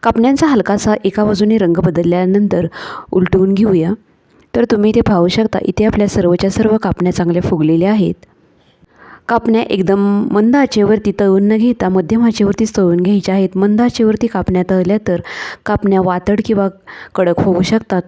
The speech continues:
तसेच त्या ऑइलीही बनतात. कापण्या तळायला अजिबातही जास्त वेळ लागत नाही. इथे दोन्ही बाजूने काल-, कापण्यांना हलकासा गोल्डन ब्राऊन रंग आलेला आहे.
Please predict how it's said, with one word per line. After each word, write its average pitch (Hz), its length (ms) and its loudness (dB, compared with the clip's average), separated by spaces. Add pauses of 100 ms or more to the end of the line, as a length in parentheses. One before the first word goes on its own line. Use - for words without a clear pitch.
तसेच 220 300 -2
त्या 208 100 0
ऑइलीही 170 480 0
बनतात. 185 340 -2 (1300)
कापण्या 240 360 2
तळायला 247 280 2
अजिबातही 190 580 0
जास्त 185 280 -2
वेळ 190 260 2
लागत 170 320 -2
नाही. 202 340 0
इथे 226 240 0
दोन्ही 190 320 2
बाजूने 208 360 2
काल-, 190 260 -2
कापण्यांना 185 640 -2 (420)
हलकासा 202 440 0
गोल्डन 185 360 0
ब्राऊन 185 300 0
रंग 180 220 0
आलेला 180 360 0
आहे. 202 300 0